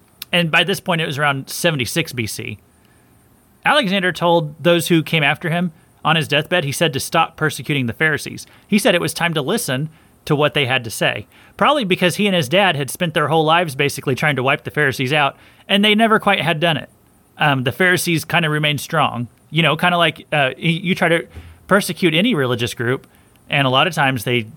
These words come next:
you know, it makes them stronger. That happened with Christianity when Christianity was getting started, and Rome went after the Christians. So, um, Alexander, on his deathbed, he said, "You know what? Let's, let's start,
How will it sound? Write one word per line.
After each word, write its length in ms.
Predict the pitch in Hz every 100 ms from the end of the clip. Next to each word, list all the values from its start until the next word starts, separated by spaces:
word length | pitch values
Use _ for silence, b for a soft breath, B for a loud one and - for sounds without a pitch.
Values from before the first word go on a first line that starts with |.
| - -
you 120 | 143
know, 100 | 135
it 40 | 131
makes 200 | 135 -
them 140 | 120
stronger. 560 | - 139 139 127 123 - 139
That 160 | 139
happened 200 | 131 127
with 140 | 120 -
Christianity 640 | 160 - 143 180 123 113 b b b b
when 220 | - 139 123
Christianity 500 | 147 - 143 202 131
was 100 | 110
getting 200 | 104 104
started, 360 | 120 107 110
and 140 | 113 117
Rome 200 | 135 131
went 160 | 135
after 200 | 135 147
the 80 | 123
Christians. 580 | 156 165 - - - -
So, 360 | - 151 127 117 B B B B B B B
um, 420 | - 135 117 113 107 _ _ _ -
Alexander, 720 | 139 151 143 151 226 165 117 -
on 160 | 139
his 120 | 165
deathbed, 500 | 139 190 - 123 120 - _ _
he 100 | 165
said, 220 | 156 156
"You 80 | 147
know 120 | 190
what? 320 | 190 220 220 -
Let's, 500 | 147 202 - - -
let's 240 | 147 175
start, 580 | - - 220 202 196 190